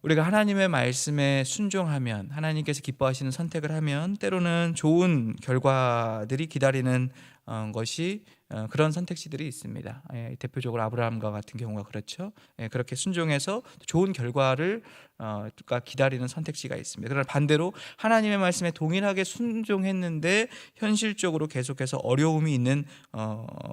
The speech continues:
경우도 있습니다. 어, 예레미야는 귀한 선택을 하지만,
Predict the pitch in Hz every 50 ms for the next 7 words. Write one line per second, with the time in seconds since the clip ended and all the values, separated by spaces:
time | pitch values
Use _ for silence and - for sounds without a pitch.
0 | - - - - 131 123 123 120 117 131 139 147 143 - - 117 - - - 117
1 | 101 - - - 131 - _ _ _ - - - - - - _ _ _ - 123
2 | 127 135 139 165 175 180 175 170 170 165 160 165 180 196 214 214 - - 160 160
3 | 160 165 165 160 180 175 170 - 170 151 151 151 156 160 160 156 151 151 151 165
4 | 190 220 240 254